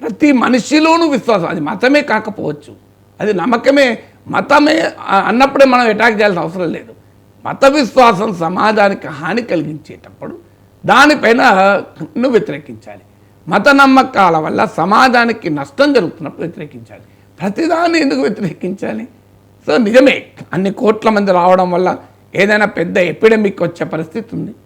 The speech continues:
మీరు అప్పీల్ చేయండి, ఇది మంచిది కాదు అని. అలాంటిది రైజ్ చేయండి కావాలంటే. కానీ ఇది మృత్యు కుంభ అయిపోయింది, అందులో స్నానం చేయకూడదు.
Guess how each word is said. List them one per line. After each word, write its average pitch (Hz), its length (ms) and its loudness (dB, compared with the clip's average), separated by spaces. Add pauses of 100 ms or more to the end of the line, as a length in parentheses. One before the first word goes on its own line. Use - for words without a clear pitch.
(480)
మీరు 226 140 4
అప్పీల్ 277 300 0
చేయండి, 262 320 -2 (300)
ఇది 170 100 -4
మంచిది 180 380 -4
కాదు 196 260 2
అని. 185 140 -4 (720)
అలాంటిది 285 480 4
రైజ్ 262 140 6
చేయండి 254 260 2
కావాలంటే. 202 720 -2 (260)
కానీ 226 140 0
ఇది 202 100 -2
మృత్యు 208 360 -4
కుంభ 208 300 0
అయిపోయింది, 175 760 -2 (560)
అందులో 208 300 0
స్నానం 202 380 -2
చేయకూడదు. 185 560 -2